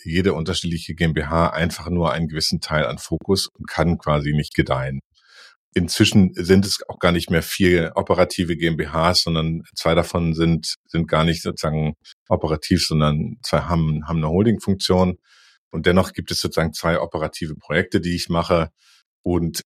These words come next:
davon, auch das wird sozusagen jetzt, ähm, ja, reduziert, so dass ich wirklich den Fokus auf, ja, auf eine, auf eine Geschichte legen kann,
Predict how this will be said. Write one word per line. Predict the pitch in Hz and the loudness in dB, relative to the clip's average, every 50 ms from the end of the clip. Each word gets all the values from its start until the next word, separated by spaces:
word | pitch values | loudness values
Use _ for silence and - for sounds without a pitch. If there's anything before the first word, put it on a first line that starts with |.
| _ | _
davon, | - 82 - 80 87 85 - - 85 82 80 80 80 69 - | -12 -4 0 0 0 0 0 0 0 0 0 -2 -2 -4 -4
auch | - 80 76 - | -4 -4 -4 -2
das | - 82 78 - - | -6 -4 -2 0 0
wird | 92 85 | 0 0
sozusagen | - 92 82 - - 80 78 78 | 0 0 -2 0 -2 -2 -2 -2
jetzt, | 73 73 - - - - - | -6 -6 -8 -10 -12 -10 -8
ähm, | 85 80 73 71 76 76 71 71 _ _ - | -8 -6 -4 -4 -4 -6 -6 -8 _ _ -6
ja, | 71 65 69 - - | -6 -6 -6 0 2
reduziert, | 95 90 90 82 - - - - 92 90 87 - | 2 2 2 2 -2 -4 -2 2 4 4 4 4
so | - 85 78 | 0 -2 -2
dass | 80 78 - | -2 -2 -4
ich | 82 - - | -6 -4 -2
wirklich | 87 85 - - 85 | -2 -2 -2 -4 -12
den | - - 80 73 | -8 -6 -8 -8
Fokus | - - 80 73 - 78 - - | -4 -6 -6 -4 -4 -4 -4 -2
auf, | - 82 78 76 - - - _ _ _ _ _ _ _ _ _ _ _ - | -2 -2 -2 -2 -4 -12 -16 _ _ _ _ _ _ _ _ _ _ _ -4
ja, | 147 139 - - _ - | -2 -2 -2 -4 _ -8
auf | - 76 - - - | -6 -6 -6 -4 -2
eine, | 78 78 76 78 76 73 76 - - | 0 0 2 2 2 0 -2 -4 -6
auf | - - - | -10 -8 -4
eine | - 71 71 73 | -4 -2 -2 -2
Geschichte | 69 73 - - - 73 - - 76 69 69 67 76 - - | -4 -4 -6 -6 -6 -6 -8 -6 -6 -4 -4 -6 -8 -8 -8
legen | 78 78 76 82 95 101 120 110 | -4 0 4 4 4 6 6 4
kann, | - - 95 85 82 80 80 82 82 | 2 4 2 2 2 2 0 -2 -4